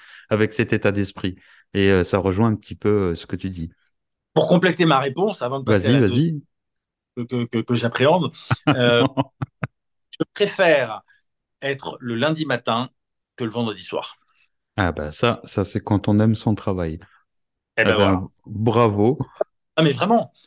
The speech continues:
Speaker 2: je préfère être le lundi matin que le vendredi soir. Alors, évidemment, quand tu dis ça à beaucoup de salariés, ils vont te dire, « Ah là là, au secours, machin, euh, il doit se faire chier dans sa vie privée et le week-end », mais, mais je m'embête pas du tout. Mais c'est vrai que je suis tellement motivé.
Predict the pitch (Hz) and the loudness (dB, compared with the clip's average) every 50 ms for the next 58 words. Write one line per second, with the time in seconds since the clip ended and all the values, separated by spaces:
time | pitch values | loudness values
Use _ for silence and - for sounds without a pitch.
0 | _ - 113 107 151 190 - - 135 - - 147 160 139 120 135 123 120 120 117 | _ -16 -4 -2 -2 -2 -2 -4 -10 -10 -8 -8 -8 -6 -4 -2 -2 0 -2 -2
1 | 127 135 123 - 151 - 131 120 120 127 127 123 147 - 131 98 82 90 98 107 | -2 -4 -2 -2 -4 -2 -2 -2 -2 -2 -2 0 0 2 2 0 0 -2 -4 -4
2 | 107 110 123 147 165 127 117 104 - 107 104 117 120 120 143 131 127 120 117 117 | -4 -4 -4 -4 -6 -8 -10 -12 -14 -10 -8 -8 -6 -4 -2 0 0 0 0 -2
3 | 113 120 - 127 113 95 101 123 127 110 104 - 107 104 107 110 117 120 117 107 | -6 -4 -4 -2 0 0 0 0 -2 -4 -6 -6 -4 -2 0 2 2 2 2 2
4 | 101 98 107 110 101 98 104 - - - - 117 123 127 120 110 104 98 - 117 | 2 2 0 0 -2 -4 -6 -6 -8 -6 -2 0 2 2 2 0 -2 -6 -4 -4
5 | 110 120 120 113 107 101 98 - - - - - - _ _ _ - 131 123 123 | -2 -2 0 0 0 -2 -2 -4 -8 -14 -20 -20 -20 _ _ _ -4 -2 2 2
6 | 135 131 135 - 131 120 - - 143 147 131 123 120 - 120 113 117 117 113 - | 2 2 2 -2 -2 -2 -2 -2 -2 0 0 0 0 0 -2 -2 -2 -4 -4 -4
7 | 123 117 120 131 135 139 131 123 117 113 113 113 110 107 110 113 - - 156 185 | -4 -2 2 4 4 4 4 2 0 -4 -4 -6 -6 -6 -8 -8 -2 -2 0 0
8 | 202 151 117 107 104 104 104 104 107 104 104 104 104 107 113 107 110 104 - - | 0 -2 -2 -2 -2 -4 -6 -8 -10 -10 -8 -10 -8 -8 -4 -4 -4 -2 0 0
9 | 170 127 117 - 180 247 262 190 123 117 110 - 104 98 123 180 233 233 - 123 | 0 2 2 2 2 2 2 2 0 0 0 -2 -2 0 0 0 2 2 2 2
10 | 139 156 160 - - - - - _ _ _ - - 123 120 - 180 196 208 202 | 2 2 0 -4 -12 -20 -20 -20 _ _ _ -16 -14 -14 -6 -2 0 2 2 4
11 | 190 170 151 139 - - 156 208 262 247 | 4 4 2 0 -2 0 0 0 0 0